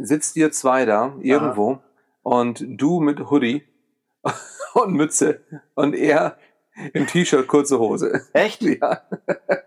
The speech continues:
Speaker 2: Ähm, ja, in Tal der Könige. Das war unser allererster
Speaker 1: <laughs>
Speaker 2: Ausflug.
Speaker 1: Also
Speaker 2: Es war tatsächlich kalt.
Speaker 1: Ja, aber die, die Tatsache, dass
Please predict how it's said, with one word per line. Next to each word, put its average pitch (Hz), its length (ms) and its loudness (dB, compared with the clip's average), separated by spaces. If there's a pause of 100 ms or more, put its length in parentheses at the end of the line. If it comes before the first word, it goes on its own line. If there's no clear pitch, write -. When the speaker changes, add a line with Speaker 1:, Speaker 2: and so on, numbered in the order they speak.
(760)
Speaker 2:
Ähm, 175 500 2
ja, 151 160 4
in 160 140 -4
Tal 160 300 2
der 175 120 0
Könige. 180 440 0
Das 110 120 -6
war 143 100 4
unser 147 240 2 (180)
allererster 165 720 2
Speaker 1:
<laughs> - 0 -
Speaker 2:
Ausflug. 156 500 0 (1040)
Speaker 1:
Also 196 160 0
Speaker 2:
Es 170 180 0
war 277 180 2
tatsächlich 208 640 0
kalt. 220 440 2
Speaker 1:
Ja, 170 220 2
aber 139 220 2
die, 143 300 -2
die 123 120 -12
Tatsache, 147 580 0
dass 123 220 -2